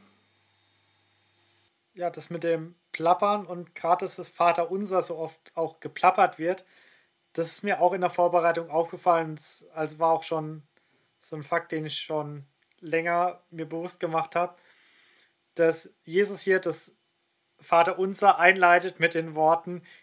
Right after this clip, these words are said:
„Ihr sollt nicht plappern wie die Heiden, sondern ihr sollt beten.“ Und dann fängt er mit dem Vaterunser an. Und ich glaub, es gibt kein Gebet in der ganzen Christenheit, was so oft geplappert wird,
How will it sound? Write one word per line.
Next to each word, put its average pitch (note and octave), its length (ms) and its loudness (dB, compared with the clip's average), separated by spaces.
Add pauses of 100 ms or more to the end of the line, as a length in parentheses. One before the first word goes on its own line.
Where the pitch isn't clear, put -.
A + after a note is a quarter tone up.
„Ihr E3+ 120 -2
sollt D#3 320 -2
nicht F#3 300 -6
plappern F3 360 6
wie F3 80 -8
die D#3+ 180 -8
Heiden, E3+ 540 -2 (680)
sondern F3+ 460 2
ihr E3 120 -4
sollt D#3 280 0
beten.“ G3 560 -2 (800)
Und E3+ 200 2
dann F3+ 360 4
fängt F3+ 240 -4
er F3 80 0
mit E3+ 80 -10
dem - 40 -18
Vaterunser F3 580 0
an. C#3 160 -10
Und C#3+ 100 -12
ich - 100 -14
glaub, E3 220 0
es - 100 -12
gibt - 260 -8 (520)
kein F#3 260 4
Gebet F#3 320 0
in F3+ 100 -6
der E3 80 -2
ganzen D#3+ 320 -4
Christenheit, E3+ 600 -4
was D3+ 140 -6
so F3+ 180 -2
oft - 360 -4
geplappert F#3 640 0
wird, F3 320 -4